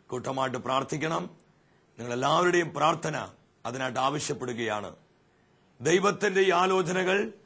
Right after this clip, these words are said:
നമ്മുടെ ജീവിതങ്ങളിലേക്ക് ഏറ്റുവാങ്ങി ഈ നാളുകളിൽ കർത്താവിന്റെ സാന്നിധ്യമായി നമ്മളെല്ലാവരും പ്രകാശിക്കുവാൻ വേണ്ടി, പ്രാർത്ഥനയുടെ ആത്മാവിൽ, പ്രാർത്ഥനയുടെ അഭിഷേകത്തിൽ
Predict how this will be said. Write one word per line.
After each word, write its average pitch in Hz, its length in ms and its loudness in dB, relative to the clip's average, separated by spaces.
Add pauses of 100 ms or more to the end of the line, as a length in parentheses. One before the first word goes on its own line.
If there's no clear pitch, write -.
(460)
നമ്മുടെ 190 200 4
ജീവിതങ്ങളിലേക്ക് 226 720 2
ഏറ്റുവാങ്ങി 170 720 -4 (760)
ഈ 151 80 4
നാളുകളിൽ 190 720 6
കർത്താവിന്റെ 185 500 0
സാന്നിധ്യമായി 170 920 0 (400)
നമ്മളെല്ലാവരും 165 920 2 (360)
പ്രകാശിക്കുവാൻ 151 760 -2
വേണ്ടി, 113 340 -8 (880)
പ്രാർത്ഥനയുടെ 196 600 2
ആത്മാവിൽ, 202 680 0 (580)
പ്രാർത്ഥനയുടെ 214 420 2
അഭിഷേകത്തിൽ 202 800 0